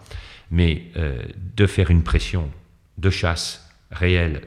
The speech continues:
sur ceci, et surtout, surtout, en ce qui concerne le cerf, arrêter son expansion géographique. Parce que nous n'avons pas les territoires pour accueillir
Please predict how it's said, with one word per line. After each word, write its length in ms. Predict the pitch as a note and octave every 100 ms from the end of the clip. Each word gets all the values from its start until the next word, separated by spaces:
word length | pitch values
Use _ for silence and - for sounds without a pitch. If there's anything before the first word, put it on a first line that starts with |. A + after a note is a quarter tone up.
| -
sur 320 | - - -
ceci, 380 | - C#2+ - - -
et 60 |
surtout, 600 | F2+ - - - - F#3+ G#2+
surtout, 640 | - - - - - C3 F#3+ - _ _
en 80 | -
ce 80 | -
qui 80 | D#2
concerne 380 | - - B1+ C2+
le 60 |
cerf, 440 | C#2+ - D#3 G#3+ G#3 - _ _ _ _ -
arrêter 560 | A#2 G#2 A#2 A2+ F#3+ A#3
son 240 | - C#3+
expansion 560 | C#3+ - E3+ E3 F#3 F3+
géographique. 680 | E3+ F3 F3 F3+ B3+ - - _ _ _ _ _
Parce 140 | - -
que 100 | G2+
nous 140 | G#2
n'avons 380 | A2 F#3 C#3+ C#3+
pas 260 | B2+ B2+ F#2+
les 140 | D#2 -
territoires 840 | - A#2 G#2+ D3 D#3+ G3+ B3+ A3+ - _ _ _ _ _ _
pour 240 | - F#2+ -
accueillir 720 | - C#3+ - D#3 A3+ C4+ G2